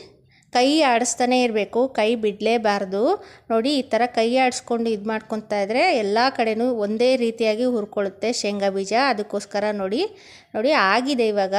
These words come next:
ನೋಡಿ, ಇಷ್ಟು ಹುರ್ಕೊಂಡ್ರೆ ಸಾಕು. ಇದನ್ನ ಒಂದು ಪ್ಲೇಟ್ಗೆ ಹಾಕಿ ತೆಗ್ದಿಟ್ಕೊಂಡ್ಬಿಡ್ತಾ ಇದ್ದೀನಿ. ಯಾಕಂದರೆ ತಣ್ಣಗಾಗಬೇಕು ಇದು. ತಣ್ಣಗಾದ್ಮೇಲೆ ಸಿಪ್ಪೆ ಬಿಡಿಸಿಟ್ಕೊಳ್ಳೋಣ. ನೋಡಿ, ಇದನ್ನು ತಣ್ಣಗೆ ಹಾಕ್ಬಿಟ್ಬಿಟ್ಟು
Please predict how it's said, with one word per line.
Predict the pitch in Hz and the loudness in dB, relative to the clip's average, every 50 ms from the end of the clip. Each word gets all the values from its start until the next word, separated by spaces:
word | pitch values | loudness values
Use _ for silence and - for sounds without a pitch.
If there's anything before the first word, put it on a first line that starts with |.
| 233 262 254 | 0 2 0
ನೋಡಿ, | 220 208 226 226 220 | 0 -2 -4 -4 -6
ಇಷ್ಟು | - - - 220 | -8 -8 -10 -10
ಹುರ್ಕೊಂಡ್ರೆ | 208 - - 214 214 214 220 247 240 - - | -10 -8 -6 -6 -4 -2 -2 -4 -4 -4 -6
ಸಾಕು. | 190 190 185 - - 277 339 403 - - - - - - _ - - | -6 -6 -8 -4 -4 -2 -2 -2 -4 -8 -20 -20 -20 -20 _ -8 -2
ಇದನ್ನ | 240 240 240 247 262 349 440 480 - - - - 240 | 0 0 2 2 0 0 -2 -4 -8 -16 -14 -6 -6
ಒಂದು | 233 226 233 - | -4 -4 -2 0
ಪ್ಲೇಟ್ಗೆ | 226 226 240 247 254 - 220 | 0 2 2 0 0 0 0
ಹಾಕಿ | 220 214 - 285 311 - - | 0 -2 -4 -8 -10 -4 -4
ತೆಗ್ದಿಟ್ಕೊಂಡ್ಬಿಡ್ತಾ | 226 208 208 208 233 247 247 - 226 214 214 208 196 - - 202 196 196 | -6 -4 -4 -4 -4 -4 -4 -2 -2 -2 -2 -2 -6 -6 -4 -2 0 0
ಇದ್ದೀನಿ. | 196 202 196 208 240 302 381 415 359 240 | 0 -2 -4 -4 -4 -2 -2 -2 -4 -4
ಯಾಕಂದರೆ | 214 - 226 220 233 277 302 - | -4 -4 -4 -2 0 -2 0 0
ತಣ್ಣಗಾಗಬೇಕು | 254 240 269 311 277 262 226 208 196 202 202 196 - 196 196 | 0 0 2 2 2 2 0 0 0 -2 -4 -4 -6 -12 -10
ಇದು. | 190 202 202 - 226 | -8 -8 -4 -2 -2
ತಣ್ಣಗಾದ್ಮೇಲೆ | 220 220 226 226 220 214 208 220 226 285 294 - | -2 0 0 0 0 0 0 0 -4 -4 -4 -4
ಸಿಪ್ಪೆ | 226 220 - - 247 233 220 | -6 -6 -2 -2 -2 -2 -2
ಬಿಡಿಸಿಟ್ಕೊಳ್ಳೋಣ. | 202 - - 214 - - - 202 202 202 196 196 208 254 349 427 480 - - _ _ _ _ _ _ _ _ _ _ _ _ _ _ _ _ _ _ _ _ - 220 | -6 -10 -12 -12 -10 -2 0 0 2 2 0 -2 -2 -2 -2 -2 -2 -6 -12 _ _ _ _ _ _ _ _ _ _ _ _ _ _ _ _ _ _ _ _ -10 -6
ನೋಡಿ, | 208 202 226 277 381 440 - - - _ _ _ _ _ _ _ _ _ _ _ _ _ _ _ _ _ _ _ _ _ - 277 | -4 -2 -2 -2 -2 -4 -8 -14 -20 _ _ _ _ _ _ _ _ _ _ _ _ _ _ _ _ _ _ _ _ _ -10 -4
ಇದನ್ನು | 240 269 269 277 302 311 302 | 0 2 2 2 2 2 2
ತಣ್ಣಗೆ | 285 247 233 247 254 254 254 | 0 0 2 2 2 2 2
ಹಾಕ್ಬಿಟ್ಬಿಟ್ಟು | 247 233 240 - 233 220 - - - 214 214 - | 2 0 -2 -4 -8 -8 -8 -6 -6 -6 -2 -2